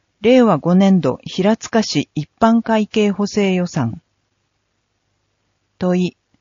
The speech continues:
財産管理費の庁舎維持管理事業について、電話交換機の更新及びスマートフォン内線導入の概要と、どのようなメリットが図られるのか伺う。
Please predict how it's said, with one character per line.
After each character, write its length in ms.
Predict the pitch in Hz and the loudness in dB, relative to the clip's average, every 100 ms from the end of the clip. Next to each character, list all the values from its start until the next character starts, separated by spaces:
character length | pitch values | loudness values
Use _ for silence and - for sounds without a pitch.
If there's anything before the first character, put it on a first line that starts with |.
| _ _ _ _ _ | _ _ _ _ _
財 240 | - 214 247 | -2 2 2
産 280 | 262 254 247 | 2 2 2
管 220 | 247 233 | 2 2
理 140 | 226 | 0
費 180 | 208 180 | -2 0
の 220 | 147 131 _ _ - | 0 -2 _ _ -4
庁 200 | 262 233 | 0 0
舎 260 | - - - | -2 -6 -6
維 100 | 180 | -4
持 140 | 226 | -4
管 300 | - 240 226 | 0 2 2
理 120 | 226 | 0
事 140 | 202 208 | -2 -2
業 220 | 202 160 | 0 2
に 180 | 147 139 | 0 -2
つ 160 | 175 | -4
い 80 | 143 | -4
て、 320 | - 120 - _ _ _ | -6 -8 -10 _ _ _
電 200 | 214 247 | 2 4
話 160 | 254 247 | 4 2
交 140 | 254 247 | -2 -2
換 300 | - 233 220 | 0 0 0
機 160 | 180 | 0
の 140 | 151 143 | 0 -2
更 240 | 170 170 | -2 -4
新 360 | - 160 147 - - | -2 -2 -2 -4 -6
及 260 | 165 180 | -2 -2
び 240 | 156 156 - | -2 -6 -8
ス 220 | - - 214 | -12 -2 2
マ 180 | 247 | 2
ー 40 | 269 | 2
ト 160 | 254 | -2
フ 160 | 247 202 | 0 0
ォ 20 | |
ン 120 | 151 | 0
内 220 | 147 185 220 | 0 -2 0
線 220 | 240 214 | 2 2
導 240 | 208 208 202 | 2 0 2
入 200 | 196 185 | 2 0
の 160 | 180 | -2
概 260 | 170 175 165 | -2 -2 -2
要 180 | 160 156 | -2 -4
と、 300 | 156 143 - _ _ _ _ - | -6 -8 -8 _ _ _ _ -2
ど 160 | 240 262 | 2 6
の 140 | 254 | 6
よ 180 | 220 185 | 4 2
う 40 | |
な 140 | 156 156 | 0 0
メ 160 | 190 | 0
リ 120 | 190 | -2
ッ 20 | 165 - | -4 -4
ト 100 | 147 | -2
が 220 | 135 135 | -2 -4
図 300 | 175 - 202 | -6 -4 -2
ら 140 | 214 | 0
れ 120 | 214 185 | 0 0
る 100 | 160 | 0
の 120 | 143 | -2
か 260 | 135 - _ | -4 -10 _
伺 460 | 151 - 160 151 131 | -10 -4 0 0 0
う。 160 | 143 | -4